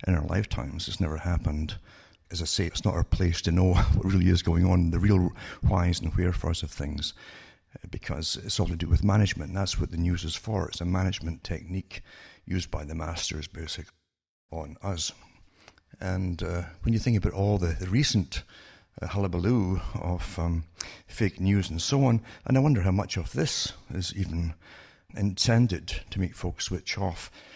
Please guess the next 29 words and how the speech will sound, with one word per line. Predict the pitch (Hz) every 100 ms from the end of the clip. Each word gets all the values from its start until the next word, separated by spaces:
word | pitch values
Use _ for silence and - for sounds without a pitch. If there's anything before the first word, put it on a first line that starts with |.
| - -
uh, | -
if | - -
you're, | 90 -
if | 95
you're | 95
even | 92 85
switched | - 90 - 95
on | 90
at | 80 -
all, | 139 101
to | - -
trying | 101 90
to | 78
find | - 113 131
any | 101 85
news, | 85 85 87 - - - - - -
if | -
it's | 90 -
meant | 95 90 -
to |
make | 90 87
you | 87
switch | - 90 - -
off | 85 80
even | 85 80 80
looking | 87 - 95
for | - 76
it, | - - - -
because | 92 - 85 82 -